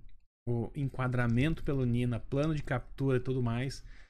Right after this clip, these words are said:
Vamos fazer então esse workshop. Vai ser três horas, são três horas e meia mais ou menos. Ele fica gravado, então se no dia tu não conseguir participar, ele fica gravado num link privado do YouTube que tu pode assistir depois. Então,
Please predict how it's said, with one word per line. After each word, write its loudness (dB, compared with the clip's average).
Vamos 2
fazer 2
então 2
esse 0
workshop. 0
Vai -2
ser 0
três 0
horas, 2
são -2
três 0
horas 0
e 2
meia 4
mais 0
ou 0
menos. -2
Ele 2
fica 0
gravado, 0
então -2
se -6
no 2
dia 0
tu -6
não 0
conseguir -2
participar, -4
ele 0
fica -4
gravado 0
num 0
link -2
privado 0
do -2
YouTube -2
que -4
tu -12
pode -2
assistir -6
depois. -2
Então, 0